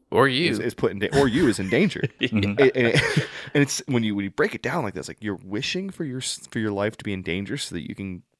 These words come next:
Speaker 2: have a
Speaker 1: Test your mettle and,
Speaker 2: test
Speaker 1: yeah,
Speaker 2: your mettle and
Speaker 1: uh,
Speaker 2: have something
Speaker 1: thump
Speaker 2: on
Speaker 1: your
Speaker 2: your
Speaker 1: chest.
Speaker 2: Yeah,
Speaker 3: Right.
Speaker 2: exactly. And
Speaker 1: Literally
Speaker 2: have, have a
Speaker 1: pat
Speaker 2: little
Speaker 1: your
Speaker 2: piece
Speaker 1: chest.
Speaker 2: of tin.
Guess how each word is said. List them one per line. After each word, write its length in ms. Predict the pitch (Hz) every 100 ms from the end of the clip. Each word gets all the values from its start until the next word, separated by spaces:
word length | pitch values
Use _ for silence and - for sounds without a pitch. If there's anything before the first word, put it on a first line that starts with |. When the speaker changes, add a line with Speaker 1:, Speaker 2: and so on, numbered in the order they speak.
| _ _ - -
Speaker 2:
have 260 | 95 95
a 100 | 92
Speaker 1:
Test 340 | - 95 98 -
your 100 | 98
mettle 520 | 95 92 95 104 107
and, 360 | 90 - - -
Speaker 2:
test 300 | - 117 -
Speaker 1:
yeah, 40 | 127
Speaker 2:
your 80 |
mettle 340 | 110 98 113 117
and 100 | 104
Speaker 1:
uh, 20 |
Speaker 2:
have 180 | 101 104
something 340 | - 113 110 110
Speaker 1:
thump 120 | 104
Speaker 2:
on 60 |
Speaker 1:
your 80 | 104
Speaker 2:
your 60 | 90
Speaker 1:
chest. 540 | - 95 127 - -
Speaker 2:
Yeah, 320 | 104 98 131 95
Speaker 3:
Right. 100 | 98
Speaker 2:
exactly. 220 | 92 123
And 260 | 117 120
Speaker 1:
Literally 160 | 123 117
Speaker 2:
have, 120 | 110
have 180 | 107 120
a 40 |
Speaker 1:
pat 40 | 113
Speaker 2:
little 120 | 110
Speaker 1:
your 40 | -
Speaker 2:
piece 180 | 135 92
Speaker 1:
chest. 200 | 98 123
Speaker 2:
of 80 |
tin. 260 | 107 76 85